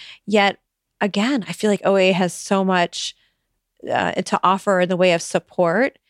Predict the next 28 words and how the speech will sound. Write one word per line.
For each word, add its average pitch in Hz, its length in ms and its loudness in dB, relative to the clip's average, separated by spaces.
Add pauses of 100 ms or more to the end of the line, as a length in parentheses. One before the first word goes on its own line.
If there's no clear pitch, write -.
(240)
and, 180 580 0
um, 175 440 -8 (160)
the 202 80 -2
spiritual 190 460 -2
component 196 580 -2
for 196 120 -6
many 170 240 -4
people 196 480 -6
is - 160 -4
a 170 80 -2
source 170 360 -6
of 175 100 -12
strength. 175 640 -6 (640)
And 185 560 0
I 180 160 0
really 214 360 2
would 202 120 0
encourage 180 480 -2
you 175 80 0
to, 170 300 0
to - 160 -6
find 190 600 0 (320)
another 196 380 2
way 165 320 0
to - 160 -8
meet 170 240 -2
those 165 220 -2
needs. 202 560 -2